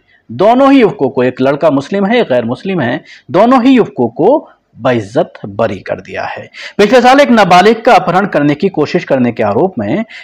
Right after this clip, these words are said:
हिंदुत्व समूहों द्वारा आरोपित दो लोगों को मई में बरी कर दिया गया था। लड़की ने जज से कहा कि उसे न उन पर आरोप लगाने के लिए सिखाया गया था।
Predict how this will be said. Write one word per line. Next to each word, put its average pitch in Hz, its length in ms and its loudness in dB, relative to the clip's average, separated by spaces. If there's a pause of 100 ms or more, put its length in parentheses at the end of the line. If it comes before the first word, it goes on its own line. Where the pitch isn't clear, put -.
हिंदुत्व 226 400 2
समूहों 170 440 2
द्वारा 131 420 2 (320)
आरोपित 180 520 0
दो 127 280 2
लोगों 165 320 2
को 202 520 -2
मई 160 340 2
में 156 280 -2 (120)
बरी 127 300 -2
कर 104 140 -6
दिया 87 200 -10
गया - 200 -12
था। 220 260 -10 (260)
लड़की 190 460 2
ने 170 320 0 (240)
जज 180 200 0
से - 180 -2
कहा 143 500 -2 (240)
कि 151 80 0
उसे 214 460 0 (140)
न 151 80 0
उन 147 180 2
पर 160 360 0
आरोप 143 300 0
लगाने 123 360 0
के 120 160 -4
लिए 156 300 0 (540)
सिखाया - 500 -4
गया - 240 -16
था। - 260 -18